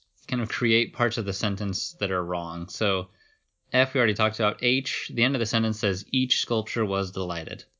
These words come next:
Again, that doesn't make sense. Sculptures don't, like, they aren't delighted. It's the staff that should be delighted. And then J also says, "Secretly delighted, each sculpture was discovered." So again, it's making the sculptures sound delighted. So watch out for modifiers in this case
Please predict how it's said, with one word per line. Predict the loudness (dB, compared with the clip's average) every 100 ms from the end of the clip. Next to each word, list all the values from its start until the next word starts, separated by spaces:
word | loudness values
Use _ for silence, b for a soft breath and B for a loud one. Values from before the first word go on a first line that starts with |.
| _ _ _ -6
Again, | 0 2
that | 2
doesn't | 0 0
make | 0
sense. | 0 -4 -4
Sculptures | -4 -2 -2 -2 -4 -4 -10 -4
don't, | -2 -2 -6 -14 -16 -20 _ _
like, | -6 0
they | 2
aren't | 2 2 0
delighted. | -2 -2 -2 -6 -10 B B
It's | -2 -2 -2
the | -2 -2
staff | -2 0 0 -2
that | -6
should | -6 -4
be |
delighted. | -2 -2 -4 -4
And | 0 2
then | 4
J | 6 6
also | 4 2 -2
says, | -2 -2 -2
"Secretly | -4 -4 -2 0
delighted, | 0 0 0 -2 -2
each | -2 0
sculpture | 0 -2 -4 -6
was | -6
discovered." | -6 -4 -4 -2 -6
So | -6 -2
again, | 2 4
it's | 2 -2
making | -2 -2
the | -4
sculptures | -4 -6 -6 -8 -6
sound | -6 -6
delighted. | -6 -6 -6 -8 -12 b b b b b b
So | 0 4
watch | 4 6
out | 2
for | 2
modifiers | 2 4 2 2 2 2 0
in | -2
this | -4
case | -2 0 0 -4 -12